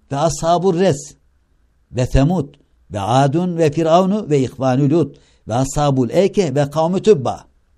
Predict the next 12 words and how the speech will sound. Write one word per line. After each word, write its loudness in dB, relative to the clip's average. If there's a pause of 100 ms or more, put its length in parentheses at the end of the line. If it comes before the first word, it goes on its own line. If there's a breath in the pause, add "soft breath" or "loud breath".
(1160 soft breath)
Küllün 2
kezzebe 2
rusul -2
fehakka -4
ve'id." -4 (1080)
Ve 0
burada 4 (720)
diğer 0
peygamber -2
aleyhisselamların 0
kavimlerinin -2
dışında -6